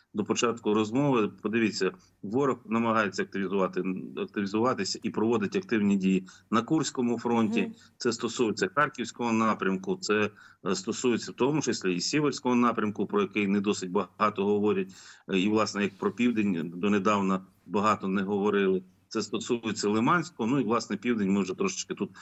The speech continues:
Speaker 1: обговорили. Тобто скрізь ворог намагається максимально, м, зосередити нашу увагу, що він скрізь атакує і буде рухатися.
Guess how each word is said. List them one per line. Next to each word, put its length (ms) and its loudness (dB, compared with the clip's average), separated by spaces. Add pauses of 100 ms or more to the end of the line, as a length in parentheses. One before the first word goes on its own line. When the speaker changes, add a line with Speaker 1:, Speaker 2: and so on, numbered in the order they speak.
(260)
Speaker 1:
обговорили. 560 0
Тобто 300 -4
скрізь 420 -2
ворог 360 0
намагається 500 0
максимально, 720 0 (380)
м, 180 2
зосередити 640 0
нашу 440 2
увагу, 720 -2 (180)
що 280 0
він 200 4
скрізь 500 0
атакує 580 0
і 180 0
буде 440 2
рухатися. 720 -2